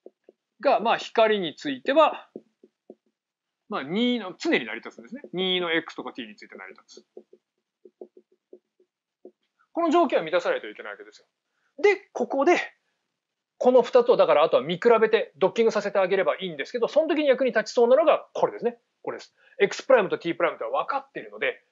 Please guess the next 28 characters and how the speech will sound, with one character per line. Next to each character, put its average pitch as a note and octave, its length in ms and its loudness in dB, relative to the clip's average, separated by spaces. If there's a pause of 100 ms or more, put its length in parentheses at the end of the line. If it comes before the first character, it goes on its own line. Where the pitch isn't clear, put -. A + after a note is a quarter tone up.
ち - 60 -16
ょ A3+ 40 -6
っ - 20 -6
と E3 100 -8
入 A3+ 100 -2
れ D4 100 0
て D4 120 -4
み C4 100 -2
ま B3 80 2
し - 80 -6
ょ F3+ 60 4
う - 40 -4
か。 - 140 -12 (240)
ち - 60 -2
ょ - 20 -2
っ - 20 -10
と D4+ 60 2
ま C#4 100 4
ず G3 60 -2
こ F#3+ 80 0
れ A3 80 0
一 B3 60 -6
個 G3 80 -2
整 D#4 200 2
理 E3+ 80 -2
す - 140 -12
る A#2 120 -14
と、 - 280 0